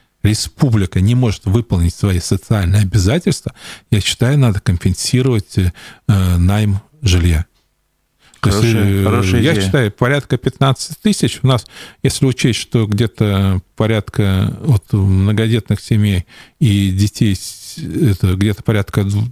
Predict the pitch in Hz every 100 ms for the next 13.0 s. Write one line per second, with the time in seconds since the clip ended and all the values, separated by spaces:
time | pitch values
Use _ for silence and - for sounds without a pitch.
0 | - 107 113 117 - 110 107 104 - 123
1 | - 208 - 120 - - - - 156 147
2 | 147 123 123 123 123 135 151 113 151 165
3 | 139 208 - 127 - 107 101 110 - 117
4 | 87 82 101 _ _ - 151 127 113 165
5 | 170 160 123 - 107 - _ _ _ 120
6 | - 92 90 131 160 156 123 - 104 -
7 | - - - - 101 - 117 - - 139
8 | - 110 107 98 - 92 92 101 90 92
9 | - 135 160 - - - - 107 104 139
10 | 117 107 104 113 104 92 - 95 95 107
11 | - - 98 120 156 - - _ _ 110
12 | 110 - 98 101 - - 117 101 92 90